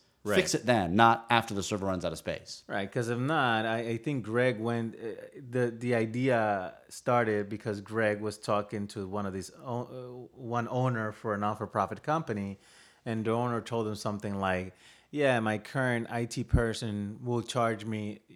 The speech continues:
Speaker 1: charged me, I don't know what it was, three thousand dollars to install an antivirus product."
Speaker 2: No, no, no. What it, what it was, Victor, was they charged them only ninety dollars an hour.
Speaker 1: At the hourly rate, yeah.
Speaker 2: And I was like, "Okay, how many hours it took?"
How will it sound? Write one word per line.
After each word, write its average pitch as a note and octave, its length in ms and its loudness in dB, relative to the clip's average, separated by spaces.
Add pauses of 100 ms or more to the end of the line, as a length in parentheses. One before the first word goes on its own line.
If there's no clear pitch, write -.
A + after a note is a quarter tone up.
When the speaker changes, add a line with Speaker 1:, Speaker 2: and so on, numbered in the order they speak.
(140)
Speaker 1:
charged D3 500 2
me, F#2+ 320 -4 (580)
I B2 120 0
don't A2 160 0
know G2 100 0
what F#2+ 160 0
it F#2 100 -2
was, F2+ 320 0
three C#3+ 160 2
thousand B2+ 360 4
dollars G#2 400 6
to A#2+ 100 -4
install G#2 460 0
an A2+ 160 -6
antivirus F#2+ 640 0
product." G2 260 2
Speaker 2:
No, C#3+ 80 10
no, D#3 100 8
no. B2+ 140 8
What A#2 200 8
it, B2 120 4
what C3+ 120 8
it B2+ 80 8
was, B2+ 220 8
Victor, F#2+ 280 2
was F#2 260 4 (400)
they A#2 140 4
charged B2+ 480 6
them A2+ 160 2
only A2 260 4
ninety B2 400 8
dollars C3 380 6
an A2+ 80 0
hour. A#2 280 4
Speaker 1:
At C3 120 4
the A#2+ 100 4
hourly A2+ 280 8
rate, E2+ 260 -4
yeah. G2+ 120 -6
Speaker 2:
And A#2+ 160 8
I A#2+ 120 10
was A2 100 6
like, A2 240 6
"Okay, D3+ 260 6
how C3 140 8
many C#3+ 140 10
hours D3 280 8
it G2 120 -4
took?" E2 260 -4